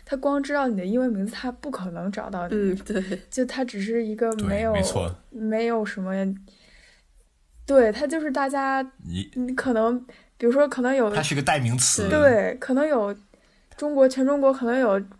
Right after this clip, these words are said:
Speaker 1: 十万个叫什么 Jack 的人，就根本不可能。
Speaker 3: 我，那我问一下，
Speaker 1: 嗯。
Speaker 3: 这个大本儿，
Speaker 1: 嗯。
Speaker 3: 你的英文名是什么？
Speaker 1: Echo，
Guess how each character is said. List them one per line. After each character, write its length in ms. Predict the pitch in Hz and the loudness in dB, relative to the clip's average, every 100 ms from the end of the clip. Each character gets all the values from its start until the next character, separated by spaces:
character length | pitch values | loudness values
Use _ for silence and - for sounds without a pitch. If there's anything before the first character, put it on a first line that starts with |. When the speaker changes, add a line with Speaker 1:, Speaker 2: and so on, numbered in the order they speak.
| - | -20
Speaker 1:
十 400 | - - - 196 | -8 -4 0 0
万 240 | 214 254 233 | 4 2 2
个 100 | 190 | 0
叫 280 | 202 196 190 | 0 0 -2
什 120 | 190 | -6
么 400 | 175 180 180 190 - _ _ - | -8 -8 -8 -10 -16 _ _ -2
Jack 340 | 269 196 196 202 | 4 4 2 0
的 160 | 196 | 2
人， 400 | 170 151 - - | 2 0 -6 -10
就 300 | - 220 202 - | -6 -4 -4 -6
根 160 | - 262 | -4 -2
本 280 | 247 208 196 - | 0 -2 -6 -10
不 100 | - | -6
可 160 | 247 220 | -4 -4
能。 100 | 190 | -2
Speaker 3:
我， 120 | 117 | 0
那 160 | 120 135 | 2 2
我 80 | 107 | 2
问 200 | 139 113 | 0 -2
一 60 | |
下， 180 | 90 92 | -2 -4
Speaker 1:
嗯。 240 | 220 208 - - _ - - - _ | -2 -4 -8 -20 _ -20 -20 -20 _
Speaker 3:
这 140 | - | -6
个 120 | 107 104 | -2 0
大 160 | 127 | 0
本 160 | 104 92 | 0 0
儿， 120 | 82 | 0
Speaker 1:
嗯。 200 | 165 107 - - | 0 0 -2 -8
Speaker 3:
你 120 | 123 | -2
的 60 | 98 | 0
英 140 | 110 | 2
文 80 | 127 | 0
名 120 | 104 | 0
是 80 | 104 | 0
什 160 | 101 92 | -2 -4
么？ 140 | 98 92 _ - - - - _ | -8 -12 _ -20 -20 -20 -20 _
Speaker 1:
Echo， 520 | - 285 - 247 - | 0 2 0 -4 -6